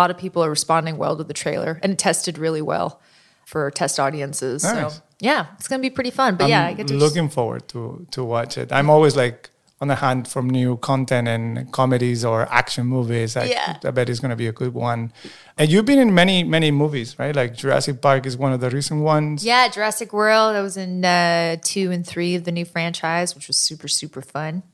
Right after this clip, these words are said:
Speaker 2: You have your own show, or you're part of the show on Netflix, um, with, uh, the two co-stars, like, uh,
Speaker 1: Oh, Cowboy Bebop?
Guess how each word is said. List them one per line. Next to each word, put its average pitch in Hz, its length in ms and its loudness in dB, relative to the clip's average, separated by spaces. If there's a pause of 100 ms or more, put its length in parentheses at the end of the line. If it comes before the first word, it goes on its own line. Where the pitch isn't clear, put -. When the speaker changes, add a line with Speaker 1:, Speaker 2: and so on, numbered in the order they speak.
(100)
Speaker 2:
You 139 140 2
have 123 100 2
your 123 100 0
own 127 120 0
show, 135 280 2
or 123 200 2
you're 123 280 0 (360)
part 139 260 8
of 131 80 4
the 127 100 0
show 131 180 0
on 127 80 0
Netflix, 123 640 -2
um, 120 580 -4 (380)
with, 135 140 -2
uh, 113 580 2
the 131 100 -4
two 131 160 -4
co-stars, 127 880 0
like, 120 240 -6
uh, 120 320 -2
Speaker 1:
Oh, 233 140 6
Cowboy 214 340 0
Bebop? 214 220 -8